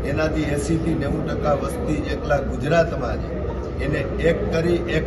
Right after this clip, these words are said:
મંચ ઉપર લઈ આવી અને સમાજના વિકાસ અને સાથે દેશના વિકાસનો એજન્ડા છે. કોઈ રાજનીતિનો એજન્ડા નથી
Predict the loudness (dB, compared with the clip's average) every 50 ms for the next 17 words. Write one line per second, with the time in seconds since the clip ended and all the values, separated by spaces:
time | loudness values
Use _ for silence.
0 | -2 0 2 4 4 4 2 2 2 0 2 4 6 6 6 6 4 4 4 4
1 | 2 2 0 -2 -4 -4 -4 -4 -4 -4 -4 -4 -2 -2 0 0 0 0 0 0
2 | 0 2 4 6 6 6 6 4 4 4 4 4 4 4 2 2 2 2 4 4
3 | 4 4 2 0 0 0 0 0 0 0 2 0 0 0 0 2 2 2 2 2
4 | 0 0 2 2 2 2 2 0 2 2 2 2 0 0 -2 -2 -2 0 0 0
5 | 0 0 0 2 4 4 4 4 4 4 2 2 2 2 0 -2 -2 -4 -4 -4
6 | -2 2 2 2 2 4 2 2 2 2 0 0 -2 -2 -2 -2 -2 -2 -2 -2
7 | -2 -2 -2 -2 -2 0 0 0 0 4 6 6 6 6 4 0 2 2 2 2
8 | 2